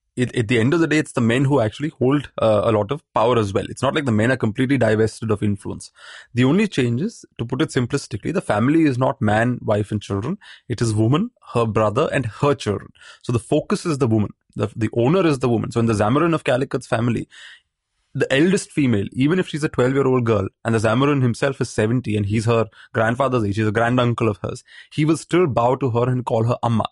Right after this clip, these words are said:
which is mother, because the woman is the technical owner of the property. She is the head of the family. In, in Travancore, similarly, the Raja's wife is only called Ammachi.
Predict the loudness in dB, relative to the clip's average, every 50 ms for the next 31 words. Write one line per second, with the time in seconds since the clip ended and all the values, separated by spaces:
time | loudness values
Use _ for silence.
0 | _ -6 -6 -6 -4 -6 -6 -8 -6 -4 -2 0 0 0 0 -2 -4 -6 _ _
1 | _ _ -4 -4 -2 0 0 2 2 2 2 2 2 2 0 0 -2 -4 -8 -8
2 | -8 -8 -10 _ _ -4 -2 -2 -2 -4 -2 -4 -2 0 2 2 2 2 2 2
3 | 0 -2 -2 -2 -4 -4 -4 -6 -8 -8 -8 -10 -12 -20 -20 -18 -8 -2 0 0
4 | 2 2 0 0 0 0 0 0 0 -2 -2 -2 -4 -6 -8 -10 -14 -18 _ _
5 | _ -20 -20 -20 -20 -10 -6 -2 -2 0 0 0 0 0 0 0 2 0 0 0
6 | 0 -2 0 -2 -2 -2 -4 -4 -6 -4 -2 0 0 0 0 0 0 0 0 0
7 | 0 -2 -4 -6 -4 -2 -2 -2 -2 -2 -2 -2 0 0 0 0 0 -2 -4 -10